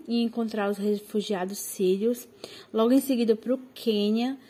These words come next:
pra conhecer os jovens estudantes daquela região, e finalmente ela conseguiu ir para o norte da Nigéria, onde ela f-, ela pôde falar sobre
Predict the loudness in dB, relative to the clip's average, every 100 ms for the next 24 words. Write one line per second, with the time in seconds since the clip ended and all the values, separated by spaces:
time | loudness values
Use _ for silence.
0 | -20 -6 -2 -2 0 -2 0 2 4 4
1 | 0 2 0 -2 -4 -2 0 0 -2 -4
2 | -2 -4 -2 -4 -2 -2 -2 -2 -2 -4
3 | -6 -8 -16 -18 -6 -2 2 4 4 4
4 | 2 2 0 0 -2 -4 -2 -2 0 0
5 | -2 -2 0 0 -2 0 2 4 0 0
6 | 0 2 2 2 2 2 -2 -6 -12 -20
7 | -20 -20 _ -2 2 2 2 2 2 2
8 | 2 2 0 -2 -8 -16 -2 2 2 0
9 | -6 -8 -2 0 2 0 2 2 2 2
10 | 2 2 0 -4 -2 0 0 0 0 0
11 | 2 2 2 2